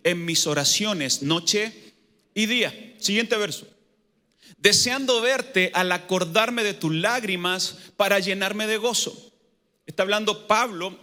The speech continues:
a Timoteo, "trayendo a la memoria la fe no fingida que hay en ti, la cual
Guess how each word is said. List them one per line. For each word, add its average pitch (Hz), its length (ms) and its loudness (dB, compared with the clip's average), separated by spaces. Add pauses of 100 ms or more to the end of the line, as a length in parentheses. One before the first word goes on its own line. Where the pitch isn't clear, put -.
a 165 120 -6
Timoteo, 202 480 -2 (560)
"trayendo 254 640 4
a 262 60 6
la 233 160 4
memoria 208 800 2 (340)
la 208 280 6
fe 294 800 2
no 214 260 6
fingida 240 1080 0
que 214 200 4
hay 226 200 2
en 226 200 -4
ti, 208 220 -2 (600)
la 180 260 4
cual 254 340 2